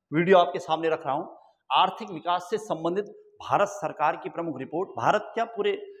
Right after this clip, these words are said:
भारत और ग्लोबल वैश्विक स्तर पर जो भी रिपोर्ट है हमारे सामने आई हैं, वो सब रिपोर्ट्स, ठीक है। तो मैंने कहा था, इससे पहले भी मैंने एक वीडियो आपके लिए उत्तराखंड के रिपोर्ट्स यानी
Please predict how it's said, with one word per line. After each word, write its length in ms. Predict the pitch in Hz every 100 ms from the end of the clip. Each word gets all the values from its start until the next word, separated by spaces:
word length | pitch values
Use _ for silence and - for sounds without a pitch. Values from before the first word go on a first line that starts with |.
| _ -
भारत 340 | 113 151 202
और 160 | 208 110
ग्लोबल 380 | 147 160 165 - - - - 139
वैश्विक 380 | 165 - 196 190
स्तर 200 | - 165
पर 160 | 175
जो 140 | 135 175
भी 140 | 170
रिपोर्ट 300 | 156 156 165
है 60 | 127
हमारे 260 | 139 151
सामने 320 | - 135 139
आई 160 | 131 123
हैं, 260 | - - - -
वो 80 | 190
सब 180 | - 165
रिपोर्ट्स, 560 | 131 - 101 - - _ _ _ _
ठीक 160 | - 202
है। 60 | 233 - - _ _ _ _ -
तो 360 | 240 262 247 - -
मैंने 180 | 160 226
कहा 180 | 202 190
था, 140 | 220
इससे 240 | 208 - -
पहले 180 | 185
भी 80 | 196
मैंने 160 | 202 202
एक 120 | 151
वीडियो 240 | 156 170
आपके 240 | 160 160 160
लिए 80 | 220
उत्तराखंड 360 | 180 156 143
के 180 | 165 147
रिपोर्ट्स 440 | 131 - 170 170 165
यानी 160 | 156